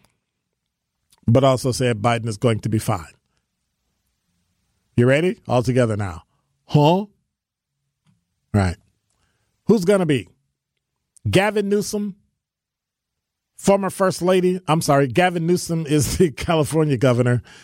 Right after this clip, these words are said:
Uh, former First Lady Michelle Obama, Kentucky Governor Andy Beshear, and Vice President Kamala Harris. Eight three three two one two one zero one seven.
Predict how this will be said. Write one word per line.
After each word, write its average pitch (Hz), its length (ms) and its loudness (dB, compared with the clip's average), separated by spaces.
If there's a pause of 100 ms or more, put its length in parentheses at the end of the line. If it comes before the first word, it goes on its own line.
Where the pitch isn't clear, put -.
(240)
Uh, 139 80 2
former 175 300 2
First 151 300 -2
Lady 151 240 2
Michelle 147 440 2
Obama, 120 520 0 (580)
Kentucky 156 420 0
Governor 139 500 0 (160)
Andy 135 340 2
Beshear, 113 640 0 (480)
and 117 120 2
Vice 117 200 0
President 107 500 -2 (2250)
Kamala 101 320 0
Harris. - 500 -6 (500)
Eight 180 180 0
three 185 120 -2
three 170 220 -4
two 160 180 -2
one 147 220 -2
two 147 220 0
one 139 200 2
zero 131 280 2
one 123 200 2
seven. 101 460 -2